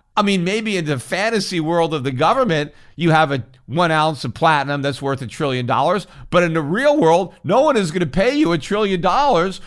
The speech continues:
for an ounce of platinum when you can buy an ounce of platinum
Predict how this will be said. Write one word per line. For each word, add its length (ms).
for 160
an 80
ounce 240
of 100
platinum 480
when 120
you 100
can 140
buy 240
an 80
ounce 240
of 100
platinum 440